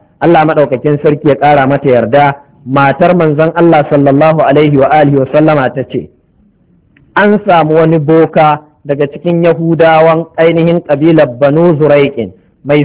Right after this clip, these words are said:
suna Labidu ɗan A'asam, ya yi wa manzon Allah sallallahu alaihi wa sallama asiri, ya tsafi manzon Allah sallallahu alaihi wa sallama.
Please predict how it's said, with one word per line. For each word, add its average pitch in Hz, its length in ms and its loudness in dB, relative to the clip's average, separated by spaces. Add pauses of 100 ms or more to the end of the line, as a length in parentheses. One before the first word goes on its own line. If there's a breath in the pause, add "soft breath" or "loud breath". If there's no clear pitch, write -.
suna 190 320 2
Labidu 170 480 0
ɗan 170 280 -2
A'asam, 147 580 -4 (600)
ya 170 180 2
yi 220 180 2
wa 208 120 4
manzon 165 400 -2
Allah 180 340 0
sallallahu 156 500 2
alaihi 160 260 0
wa 147 140 0
sallama 165 420 0
asiri, 143 560 -4 (100)
ya 170 140 2
tsafi 180 420 0
manzon 147 380 -2
Allah 151 320 0
sallallahu 139 520 0
alaihi 135 260 -2
wa 113 160 -4
sallama. 113 400 -2